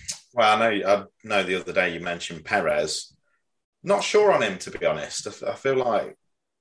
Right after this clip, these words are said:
he's still got a role to play, um, for when Maddison's not, not taking things up. Um, I mean, we've, we've got to sign Lookman. <sighs> Look,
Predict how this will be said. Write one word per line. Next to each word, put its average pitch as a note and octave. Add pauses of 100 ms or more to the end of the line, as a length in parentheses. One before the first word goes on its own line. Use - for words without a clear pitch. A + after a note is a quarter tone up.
(440)
he's A#2
still A#2
got G2+
a F#2+
role A2+
to -
play, D#2 (160)
um, E2+
for F#2+
when F2+
Maddison's F2+
not, D#2+
not F2 (460)
taking E2
things D#2
up. C#2+ (560)
Um, G2+ (1400)
I -
mean, E2+
we've, F2+
we've A2
got A#2+
to -
sign C#2
Lookman. C2+ (1600)
<sighs> - (1500)
Look, D3